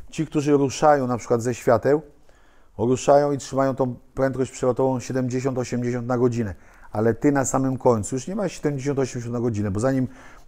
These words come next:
ty wyłapiesz tych wszystkich, którzy ruszyli, no to masz czasami dziewięćdziesiąt, sto, zanim wiesz ten, także to też trzeba się nauczyć. Dopóki nie jeździłem w grupie, nie wiedziałem, jak to jest w grupie, tak? Na razie jeszcze nie czerpię tak bardzo dużej przyjemności. Jest fajnie,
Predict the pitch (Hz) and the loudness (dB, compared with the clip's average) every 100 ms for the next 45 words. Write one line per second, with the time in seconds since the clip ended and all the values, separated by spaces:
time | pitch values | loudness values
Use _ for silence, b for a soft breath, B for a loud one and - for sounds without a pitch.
0 | - 156 160 147 104 101 104 123 139 143 | 0 6 6 6 0 -6 0 6 6 6
1 | 139 131 - 117 - 123 127 127 123 123 | 2 -2 -4 -6 -6 -6 -4 -2 2 2
2 | 113 120 127 135 139 135 139 135 135 135 | 2 0 0 -2 -4 -2 -2 -2 -2 -2
3 | 135 139 123 120 143 139 - 156 120 B | 0 0 -2 -2 -4 -4 2 4 4 B
4 | B B 98 113 117 117 113 - 101 117 | B B -4 0 0 2 0 0 -2 -2
5 | 117 127 143 - 127 127 131 120 117 151 | -4 -4 -4 -2 -4 -4 -2 -2 0 0
6 | 160 - B B B B B - 156 165 | 0 -4 B B B B B 0 0 2
7 | 214 214 208 190 185 160 190 185 156 143 | -2 0 2 4 4 4 4 4 2 0
8 | 147 143 170 190 190 - - _ - _ | 0 4 6 6 2 -8 -20 _ -20 _
9 | - - - - 160 175 180 160 135 104 | -20 -20 -20 -10 -2 2 4 4 4 2
10 | 110 101 101 107 92 92 123 143 139 120 | 2 2 2 0 0 0 4 4 2 0
11 | 139 156 160 160 160 - 160 156 156 170 | 4 6 4 2 -2 -2 -2 -2 0 2
12 | 156 160 156 139 156 143 147 143 143 - | 2 0 0 2 2 2 -2 -2 -4 0
13 | 156 151 131 - 160 156 - 156 160 165 | 0 0 -2 -2 -2 -2 2 2 2 2
14 | 165 | 0